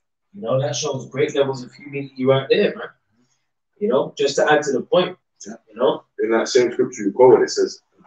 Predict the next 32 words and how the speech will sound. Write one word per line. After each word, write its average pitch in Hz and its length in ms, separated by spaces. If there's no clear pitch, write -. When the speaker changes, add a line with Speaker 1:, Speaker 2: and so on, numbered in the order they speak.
Speaker 2:
"And 98 140
thou 110 160
shalt 104 280
find 101 260
favor 95 300
of - 60
the, - 280
of - 60
the - 60
Lord." 98 200
Speaker 1:
Mm. 110 300
Speaker 2:
You 90 80
know? 101 260
You 107 80
know, 101 380
to 104 120
be, 127 180
to, 113 140
to, - 200
to - 100
think, 202 200
"Oh, 90 160
well, 92 200
I'm - 180
deep 123 280
into 95 120
this 92 220
word," 101 220
that's 135 180
not, - 220
that's 127 400
vainglory, 110 600